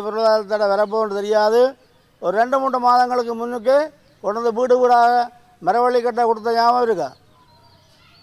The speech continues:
யாருக்காவது இருக்கா? அது மரவள்ளி கட்டை கொண்டு வந்து அந்த வீட்டுக்கு பேதானாக்களை தெரியும். அப்போ எல்லோரும் அந்த பொருளாதார காலத்திலே அதை நட்ட மரவள்ளி கிழங்கு தான் சாப்பிட்டவர். பஞ்சம் இருக்கே இல்லை.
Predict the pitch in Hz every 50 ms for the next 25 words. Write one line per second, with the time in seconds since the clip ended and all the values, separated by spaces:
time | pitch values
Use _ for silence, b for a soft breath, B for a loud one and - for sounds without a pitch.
0 | _ _ _ _ _ - 151 185 214 226 226 233 233 226 233 240 226 220 220 214
1 | 202 208 220 226 220 220 220 226 208 220 220 220 214 214 214 214 208 214 208 214
2 | 214 196 185 156 139 - _ _ _ _ _ _ _ _ _ _ _ _ - 175
3 | 196 202 202 202 202 196 202 196 190 202 190 180 165 - - _ _ _ _ _
4 | _ _ _ _ _ _ _ _ _ _ _ - - _ _ _ _ _ _ _
5 | _ - 139 147 170 196 226 262 269 269 269 277 285 285 277 320 - 185 180 175
6 | 185 220 240 254 254 247 233 208 233 226 202 202 208 220 233 220 220 220 240 247
7 | 240 208 202 214 202 202 214 202 233 226 214 214 214 214 214 214 202 196 196 202
8 | 196 196 202 196 175 190 185 180 170 170 156 147 135 127 131 - _ _ _ _
9 | _ _ _ _ _ _ - _ _ _ _ _ _ _ _ _ _ _ _ 233
10 | 285 349 - 262 254 240 240 220 214 175 147 131